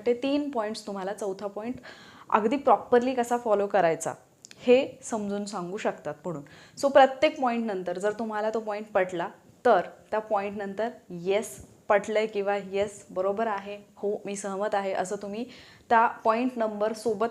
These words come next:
कमेंटमध्ये मेन्शन करा. किंवा जर तुम्ही सहमत नसाल तर तुमचं मत त्याच्याबद्दलचं जे असेल ते सुद्धा तुम्ही कमेंटमध्ये सांगू शकता. सगळ्यात पहिली गोष्ट, पहिला पॉइंट मी जो रिग्रेट versus सॅटिस्फॅक्शन लिहिला आहे,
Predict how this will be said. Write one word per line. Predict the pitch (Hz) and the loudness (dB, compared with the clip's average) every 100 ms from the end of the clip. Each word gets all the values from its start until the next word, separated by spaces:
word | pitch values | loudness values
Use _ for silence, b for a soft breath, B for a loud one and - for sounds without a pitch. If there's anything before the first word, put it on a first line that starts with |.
| 226 | -2
कमेंटमध्ये | 196 202 202 196 | -4 -4 -6 -4
मेन्शन | 202 185 175 190 180 | -4 -4 -8 -8 -8
करा. | 180 | -6
किंवा | 196 - 202 196 143 B B B B 190 | -6 -4 -2 0 -4 B B B B 0
जर | 240 254 | 2 2
तुम्ही | 247 233 | -2 -4
सहमत | 233 202 196 | -6 -8 -8
नसाल | 196 185 196 190 | -8 -6 -6 -6
तर | 202 | -6
तुमचं | 240 233 240 285 | -4 -4 0 2
मत | 247 196 196 - - | 2 -2 -6 -10 -6
त्याच्याबद्दलचं | 196 202 196 190 196 202 | -4 -2 -4 -2 -4 -4
जे | 202 208 | -4 -4
असेल | - 180 196 202 | -6 -6 -8 -4
ते | 220 | -4
सुद्धा | 214 202 | -4 -6
तुम्ही | 208 196 | -6 -8
कमेंटमध्ये | 202 180 170 175 170 220 | -10 -10 -10 -10 -10 -10
सांगू | 208 160 | -10 -12
शकता. | 151 151 - 160 B B - | -12 -14 -12 -14 B B -2
सगळ्यात | 277 320 | 2 4
पहिली | 339 277 254 302 | 4 2 2 2
गोष्ट, | 247 196 - 190 - B B B B | 2 0 -6 -10 -12 B B B B
पहिला | 262 220 269 | 0 4 6
पॉइंट | 302 277 247 240 | 6 4 2 0
मी | 240 | 2
जो | 226 | 2
रिग्रेट | 233 214 170 220 226 | 2 0 2 2 4
versus | 226 202 214 | 0 0 -4
सॅटिस्फॅक्शन | - 190 208 202 196 190 202 | -2 0 0 0 -2 -2 -6
लिहिला | 190 185 | -4 -2
आहे, | 180 | -2